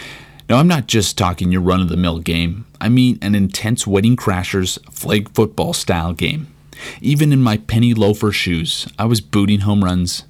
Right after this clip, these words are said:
and pelting all members of the family with the ball to keep my team ahead. After departing the festivities around four, yes, it's only four P M. This is an epic, epic day.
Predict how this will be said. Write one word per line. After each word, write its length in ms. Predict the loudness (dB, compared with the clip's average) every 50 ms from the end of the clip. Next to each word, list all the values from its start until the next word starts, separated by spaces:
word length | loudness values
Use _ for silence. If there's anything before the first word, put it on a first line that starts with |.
| -20 -20 -10 -4
and 200 | -2 -2 0 0
pelting 460 | -2 -2 -2 -2 -2 -2 -4 -4 -4 -2
all 140 | 0 2 2
members 380 | 2 4 2 2 0 0 -2
of 60 | -2
the 60 | -4 -4
family 480 | -4 -4 -4 -4 -4 -8 -8 -12 -12 -10
with 120 | -8 -6
the 60 | -6 -4
ball 400 | -2 0 -2 -2 -2 -4 -8 -14 -20 -20 -20 -14 -12
to 60 | -10
keep 260 | -6 -2 -2 -2 0 0
my 180 | 0 0 0
team 260 | -2 -4 -2 -2 -2
ahead. 300 | -2 -4 -6 -6 -6 -8 -10 -16 -20 -20 -20 -20 -20 -20 -20 -20 -20 -20 -20 -20 -20 -20 -20 -20 -20 -20 -20 -20 -20 -20 -18 -16 -16 -14 -14 -14 -10 -6
After 220 | -6 -4 -2 0 0
departing 440 | 0 0 0 0 0 2 2 2 0
the 60 | 0
festivities 640 | 0 -2 -2 -2 0 0 0 2 2 2 0 0 -2
around 320 | -2 0 0 2 2 0 -2
four, 300 | -2 -2 -2 -2 -4 -6 -4
yes, 260 | 0 0 0 0 -2
it's 140 | -6 -6 -2
only 200 | 2 2 4 2
four 300 | 2 0 2 2 2 2
P 320 | 2 0 0 2 2 2
M. 220 | 2 2 0 -2 -6 -10 -14 _
This 220 | -2 -2 -2 0 0
is 60 | 0
an 180 | 0 0 0 -2
epic, 400 | -2 -2 -2 -4 -6 -6 -8 -6 -4
epic 340 | -4 -2 -2 -4 -6 -4 -2
day. 240 | -2 0 -2 -2